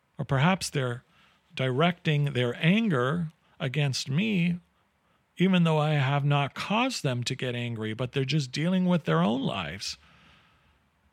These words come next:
And yes, we don't deserve to be mistreated,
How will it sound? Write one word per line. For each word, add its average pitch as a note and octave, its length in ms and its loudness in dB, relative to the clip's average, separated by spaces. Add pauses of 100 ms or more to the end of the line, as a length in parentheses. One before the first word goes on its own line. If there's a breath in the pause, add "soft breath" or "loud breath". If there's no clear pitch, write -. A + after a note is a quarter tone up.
(300)
And C#3+ 280 2
yes, - 640 0 (280)
we D#3+ 160 6
don't E3+ 240 4
deserve D3 500 0
to C3+ 120 0
be C3 140 -6
mistreated, G2+ 760 -2